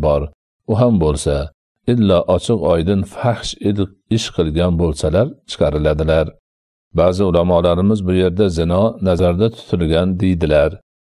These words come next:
Ba'zilari esa zinodan tashqari erga qattiq ozor berish, uni xafa qilishni ham qo'shadilar.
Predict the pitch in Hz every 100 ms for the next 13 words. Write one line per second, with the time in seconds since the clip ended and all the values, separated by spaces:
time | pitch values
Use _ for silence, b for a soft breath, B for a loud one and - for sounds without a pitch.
0 | _ _ _ 113 131 113 87 80 92 76
1 | 82 76 85 80 80 107 107 87 - 87
2 | 101 98 87 85 95 - 78 - 110 -
3 | 82 73 76 73 73 82 98 - - 92
4 | 95 98 90 90 - 82 80 - 113 104
5 | 101 - _ - 90 - 82 78 82 82